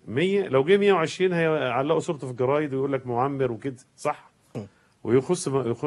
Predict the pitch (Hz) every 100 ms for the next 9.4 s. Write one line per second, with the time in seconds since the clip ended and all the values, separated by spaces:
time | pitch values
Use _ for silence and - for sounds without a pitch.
0 | 135 123 117 143 - 139 127 - _ 120
1 | 120 147 156 123 107 170 135 120 107 98
2 | - 85 - _ _ 113 113 110 143 165
3 | 160 165 170 147 123 113 - 117 120 131
4 | 196 185 156 135 185 - 143 113 123 160
5 | 147 131 120 110 147 151 127 156 165 220
6 | 135 123 - - 98 101 120 151 135 170
7 | 156 147 165 147 127 - 139 127 107 120
8 | 127 165 - 226 202 185 196 175 160 143
9 | 185 - 104